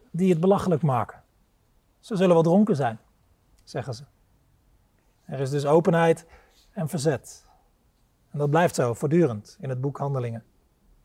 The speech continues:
Openheid en verzet. En dat is tot op de dag van vandaag zo. Ik hoorde een tijdje geleden van iemand die een paar keer in een samenkomst van Noorderlicht was geweest, terwijl die helemaal niet gelovig of religieus was opgevoed.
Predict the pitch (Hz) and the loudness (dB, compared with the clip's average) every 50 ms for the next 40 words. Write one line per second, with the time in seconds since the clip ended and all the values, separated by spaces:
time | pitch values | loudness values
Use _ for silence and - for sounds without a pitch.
0 | _ _ _ _ - - 147 156 151 165 156 156 156 151 - _ - - - _ | _ _ _ _ -2 0 2 2 2 2 0 -2 -2 -6 -8 _ -18 -20 -20 _
1 | _ - 151 139 - 170 120 131 123 113 - _ _ _ _ _ _ _ _ _ | _ -14 -14 -10 -8 -8 -6 -6 -6 -8 -8 _ _ _ _ _ _ _ _ _
2 | _ _ _ _ _ _ _ _ _ _ _ _ _ - 143 143 147 - - 160 | _ _ _ _ _ _ _ _ _ _ _ _ _ -4 0 0 0 0 0 0
3 | 180 160 151 190 165 185 170 - - 185 143 185 185 196 202 165 - - 147 - | 0 0 2 2 2 2 2 2 0 0 2 2 2 2 2 0 -2 -4 -8 -8
4 | - _ _ _ _ _ _ _ _ _ _ _ _ _ - - - _ _ _ | -10 _ _ _ _ _ _ _ _ _ _ _ _ _ -20 -20 -20 _ _ _
5 | _ _ _ _ _ _ _ _ _ _ _ _ _ _ _ - - - _ _ | _ _ _ _ _ _ _ _ _ _ _ _ _ _ _ -20 -20 -20 _ _
6 | _ _ _ - - 151 160 165 165 156 - 165 160 151 - 147 143 156 165 170 | _ _ _ -6 -2 2 4 4 4 4 4 2 2 0 0 0 2 4 6 6
7 | 170 151 147 160 160 170 165 160 156 - - - _ _ _ _ _ _ _ _ | 6 4 4 2 2 2 2 2 0 -2 -6 -12 _ _ _ _ _ _ _ _
8 | _ _ _ _ - 156 147 156 - - 208 202 185 - 202 175 143 123 104 107 | _ _ _ _ -8 -8 -8 -6 -4 0 0 0 0 2 2 0 0 0 -4 -6
9 | - 202 165 139 - 185 165 160 165 156 180 170 156 - - 180 160 160 160 151 | -10 -10 -8 -6 -4 -2 0 0 0 2 2 2 0 0 -2 0 0 2 2 2
10 | 151 165 165 - - - 127 - - 170 135 135 127 113 98 - - - - _ | 2 0 -2 -2 -4 -6 -8 -6 -4 -4 -2 -2 -2 -2 -4 -8 -14 -20 -20 _
11 | _ - - 139 139 139 131 151 147 151 147 143 - - _ _ _ _ _ _ | _ -10 -8 -6 -4 -2 -2 -2 -2 -2 -2 -2 -4 -6 _ _ _ _ _ _
12 | _ _ _ _ _ _ _ _ - - - - - 165 143 147 147 151 135 135 | _ _ _ _ _ _ _ _ -20 -20 -20 -12 -6 -2 0 2 4 2 2 2
13 | 143 131 117 147 135 131 123 - 156 151 147 127 143 143 127 151 160 - - 165 | 0 -2 0 0 0 0 0 2 2 2 4 2 2 0 0 0 -2 -2 -4 -6
14 | 117 120 127 117 - - - | -6 -6 -6 -8 -10 -14 -20